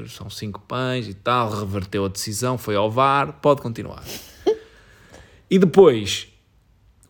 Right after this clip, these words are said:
quando já estás em stress, a pôr artigos dentro da, no, no, na saída, para depois, faltava-me saco.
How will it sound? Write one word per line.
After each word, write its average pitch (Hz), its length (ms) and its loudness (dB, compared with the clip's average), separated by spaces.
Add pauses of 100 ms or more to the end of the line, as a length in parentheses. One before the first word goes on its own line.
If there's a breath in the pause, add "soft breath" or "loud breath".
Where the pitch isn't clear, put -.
quando 208 340 6
já 170 180 8
estás 139 300 2
em 151 100 2
stress, 123 680 0
a 131 80 0
pôr 156 600 6
artigos 135 640 2
dentro 156 400 4
da, 135 120 2 (520)
no, 120 280 -6
no, 123 180 -4
na 110 260 -10
saída, 131 800 0 (140)
para 123 100 -6
depois, 135 360 -2 (400 loud breath)
faltava-me 160 500 4
saco. - 480 0